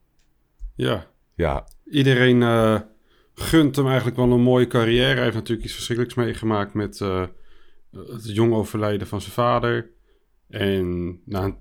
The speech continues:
Speaker 1: sinds dat moment heeft hij alles en niets meer op kunnen pakken. Weinig motivatie. Ik denk dat heel Nederland, eh, of heel bekend Nederland, heeft wel een aanbod gedaan om hem te helpen. Nou,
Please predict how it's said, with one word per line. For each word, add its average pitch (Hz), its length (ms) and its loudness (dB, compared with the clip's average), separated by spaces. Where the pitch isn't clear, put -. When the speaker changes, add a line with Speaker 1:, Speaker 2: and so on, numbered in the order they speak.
Speaker 1:
sinds 113 220 0
dat 113 140 -2
moment 113 320 2
heeft 107 160 0
hij 113 160 0
alles 110 260 -2
en 107 200 -6
niets 127 400 0
meer 117 200 2
op 135 180 -4
kunnen 113 240 0
pakken. 101 480 -2
Weinig 113 340 4
motivatie. 104 880 -2
Ik 107 60 -4
denk 107 180 0
dat 110 200 -2
heel 117 260 4
Nederland, 113 640 0
eh, 104 280 -4
of 107 140 -4
heel 110 160 4
bekend 104 380 0
Nederland, 107 340 0
heeft 104 160 -4
wel 107 220 -2
een 101 120 -4
aanbod 110 320 -4
gedaan 104 260 0
om 113 140 -2
hem 104 140 -2
te 110 80 -4
helpen. 123 520 0
Nou, 82 340 -4